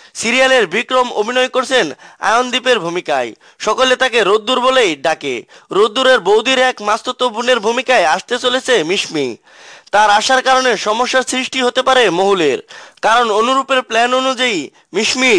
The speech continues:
যে মেয়েটির চরিত্রে আসছেন, সেই মেয়েটিকে অনুরূপের গার্লফ্রেন্ড হিসেবে দেখা যেতে পারে। অনুরূপ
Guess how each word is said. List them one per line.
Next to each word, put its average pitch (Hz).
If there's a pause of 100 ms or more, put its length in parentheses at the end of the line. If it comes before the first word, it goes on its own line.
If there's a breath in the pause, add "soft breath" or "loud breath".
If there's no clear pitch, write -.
(140)
যে 208 (120)
মেয়েটির 247
চরিত্রে 262 (100)
আসছেন, 240 (120)
সেই 202
মেয়েটিকে 247 (160)
অনুরূপের 254
গার্লফ্রেন্ড 220 (100)
হিসেবে 247 (480 loud breath)
দেখা 214
যেতে 262
পারে। 165 (460 soft breath)
অনুরূপ 269